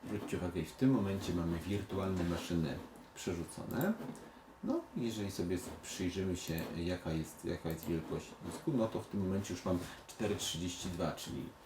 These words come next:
o, udało mi się ponad dwa i pół gigabajta, e, odzyskać na tej pamięci. Tutaj oczywiście zmniejszyła się ilość. Mamy, słuchajcie, przenoszenie wirtualnej maszyny. Polecam to.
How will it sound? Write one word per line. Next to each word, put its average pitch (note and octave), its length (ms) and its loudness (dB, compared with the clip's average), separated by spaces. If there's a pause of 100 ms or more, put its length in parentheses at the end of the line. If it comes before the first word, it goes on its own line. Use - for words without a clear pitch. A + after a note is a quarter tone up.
(540)
o, F#2+ 360 4
udało F#2 220 4
mi F2 80 4
się - 100 -2
ponad F2 240 2
dwa F2 180 0
i F2 60 6
pół E2+ 180 -2 (100)
gigabajta, D#2+ 560 -2
e, D#2+ 80 -2 (960)
odzyskać E2 600 -2
na D#2 120 -2
tej - 140 -4
pamięci. F#2 380 0
Tutaj F#2 320 2
oczywiście F2 340 -4
zmniejszyła E2+ 460 0
się - 140 -8
ilość. - 240 -10 (2500)
Mamy, E3+ 220 10
słuchajcie, C3 340 4
przenoszenie F#2 540 2
wirtualnej E2+ 580 2
maszyny. E2 360 -2 (340)
Polecam C#3 480 6
to. C3+ 380 2